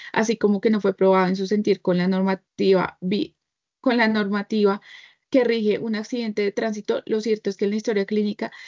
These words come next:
se evidencia que la demandante fue atendida con cargo a una póliza soat y que dicha se-, y será dicha aseguradora quien deba verificar lo alegado por la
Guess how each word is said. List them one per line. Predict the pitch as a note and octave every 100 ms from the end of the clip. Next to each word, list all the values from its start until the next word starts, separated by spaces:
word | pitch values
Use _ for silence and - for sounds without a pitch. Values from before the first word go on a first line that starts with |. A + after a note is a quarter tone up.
| -
se | - B3
evidencia | B3 A#3 A3
que | G#3+ A3
la |
demandante | A3 A3+ A#3 G#3+ G3+
fue | G3
atendida | F#3+ G3 G#3 A#3+
con | A#3+ A#3
cargo | A#3 G#3
a | F#3+
una | F#3+
póliza | - G3 G3+ G#3
soat | G#3 D#3+ - - - -
y | C4
que | C4
dicha | A#3+ A#3+
se-, | G#3+ A3+ - -
y | C4+ C4+ C4 _
será | - - A#3+ A3+ A3 -
dicha | A3+ G#3+ G#3
aseguradora | G3+ G#3 A3 A#3 A3+ A3+ C4
quien | - A#3 G#3
deba | F#3
verificar | F#3 F#3 F#3+ G#3 F#3+ F#3
lo | F3+
alegado | G3 G3+ F#3+ A3
por | A3 G#3+
la | G3+ G3